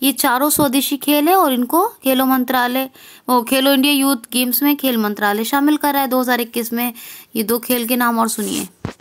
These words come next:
ये तीसरा, ये है मल्लखंबा। कौन सा है? मल्लखंबा। ये एमपी महाराष्ट्र में खेला जाता है, मल्लखंबा। तो अभी द-, दो कौन कौन से बताए हैं? एक है,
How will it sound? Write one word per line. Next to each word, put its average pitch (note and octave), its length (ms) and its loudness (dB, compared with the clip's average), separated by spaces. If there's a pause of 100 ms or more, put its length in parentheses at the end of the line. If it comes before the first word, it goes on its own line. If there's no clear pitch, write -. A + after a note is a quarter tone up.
(1160)
ये C4+ 100 2
तीसरा, D#4+ 440 2
ये F4 200 4
है F4+ 100 2
मल्लखंबा। D#4 840 2 (180)
कौन D#4 180 4
सा E4+ 120 0
है? F4+ 140 4
मल्लखंबा। C#4 1000 4 (420)
ये C#4+ 100 4
एमपी C#4+ 400 2
महाराष्ट्र A3+ 480 2
में G3+ 100 -4
खेला G3 180 -4
जाता F#3+ 200 -6
है, F#3 260 -10 (100)
मल्लखंबा। A#3+ 880 0 (680)
तो D4 100 2
अभी C#4+ 380 0
द-, C4+ 140 -2
दो C#4+ 300 2
कौन D#4+ 260 0
कौन D#4+ 180 2
से E4 120 0
बताए D#4 320 2
हैं? E4+ 280 4
एक D4+ 440 0
है, D#4 420 2